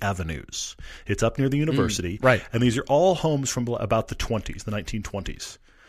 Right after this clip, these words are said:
Speaker 1: Okay, and what's interesting about homes of that era, if you think about it, this is when homes were still built, and they weren't built around the garage.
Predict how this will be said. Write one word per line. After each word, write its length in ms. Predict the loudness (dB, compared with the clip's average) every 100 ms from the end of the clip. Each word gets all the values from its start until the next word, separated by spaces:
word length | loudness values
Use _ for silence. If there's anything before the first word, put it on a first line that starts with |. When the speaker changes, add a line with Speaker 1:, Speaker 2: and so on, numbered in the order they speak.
| -20 -6
Speaker 1:
Okay, 240 | 0 4 4
and 100 | 2
what's 140 | 2
interesting 420 | 2 2 0 2
about 220 | 4 2
homes 340 | 2 2 2 2
of 120 | 4
that 180 | 4 6
era, 260 | 4 2
if 100 | 0
you 60 | -2
think 240 | 0 -2
about 240 | -2 -4 -4
it, 100 | -10 -14 -16 -18 0
this 180 | 2 2
is 140 | 2
when 100 | 0
homes 380 | 2 2 2 0
were 80 | 0
still 320 | 0 2 0
built, 460 | 2 0 0 -6 -12 -16 -20 -20 -4
and 160 | 0 2
they 100 | 2
weren't 460 | 4 2 0 -4 2
built 240 | 2 2 -2
around 380 | 0 0 0
the 80 | -2
garage. 760 | -4 0 0 -2 -6 -10 -10